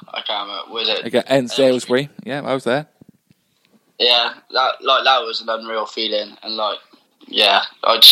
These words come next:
Speaker 1: I'd love to do more of that today if the opportunity came about.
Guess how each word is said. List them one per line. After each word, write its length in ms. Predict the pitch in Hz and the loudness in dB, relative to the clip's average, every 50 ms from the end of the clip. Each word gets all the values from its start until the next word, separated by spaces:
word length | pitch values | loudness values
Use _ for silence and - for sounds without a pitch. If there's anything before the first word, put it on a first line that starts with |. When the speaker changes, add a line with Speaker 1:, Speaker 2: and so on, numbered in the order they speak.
| - - - | 10 8 6
Speaker 1:
I'd 140 | - 113 117 - - | 4 2 0 0 2
love 180 | - 117 113 - | 4 4 4 4
to 80 | - - | 4 2
do 160 | - 113 107 | 2 2 2
more 260 | 107 107 104 104 104 | 0 0 2 2 2
of 60 | 104 | 4
that 200 | 101 101 - - | 4 4 4 2
today 280 | - 98 101 104 98 98 - - _ _ _ - - _ - - - - - | 0 0 2 2 2 2 -2 -6 _ _ _ -20 -20 _ -20 -20 -20 -18 -12
if 160 | - - - | -10 -6 -2
the 60 | - - | 0 0
opportunity 420 | 104 - - - - 110 98 101 | 2 6 6 6 6 4 2 0
came 220 | 98 - 107 104 101 | 0 0 0 0 0
about. 280 | 98 95 107 104 101 | 2 4 6 6 6